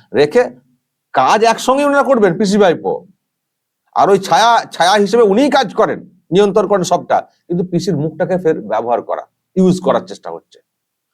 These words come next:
সবটা হচ্ছে ক্ষমতায় টিকে থাকার জন্য। ফালতু ফালতু কেন শুধু মমতার ছবি, কেন অভিষেকের ছবি নেই? য-, যখন প-, এইসব মিটে যাবে দেখবেন ঠিক অভিষেকের ছবি থাকবে, কেন থাকবে, থাকবে না, দেখবেন সব। পিসি ভাইপোর মধ্যে দ্বন্দ্ব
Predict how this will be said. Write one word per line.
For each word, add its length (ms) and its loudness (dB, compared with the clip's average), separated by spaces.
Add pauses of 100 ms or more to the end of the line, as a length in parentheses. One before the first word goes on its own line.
(100)
সবটা 340 -2
হচ্ছে 160 -2 (120)
ক্ষমতায় 400 -2
টিকে 220 -4
থাকার 260 -2
জন্য। 180 -6 (420)
ফালতু 520 2
ফালতু 260 2 (100)
কেন 120 -2 (220)
শুধু 220 -2
মমতার 340 -4
ছবি, 140 0 (100)
কেন 100 0 (100)
অভিষেকের 340 0
ছবি 240 -2
নেই? 100 -2 (640)
য-, 340 -2
যখন 180 0 (460)
প-, 280 -2 (380)
এইসব 220 0
মিটে 160 -2
যাবে 140 2
দেখবেন 240 2
ঠিক 160 -6
অভিষেকের 260 -2
ছবি 180 -8
থাকবে, 220 -14
কেন 160 -20
থাকবে, 220 -8
থাকবে 260 -10
না, 60 -20 (340)
দেখবেন 240 -2 (100)
সব। 120 -12 (560)
পিসি 240 -4
ভাইপোর 220 2
মধ্যে 200 0
দ্বন্দ্ব 200 0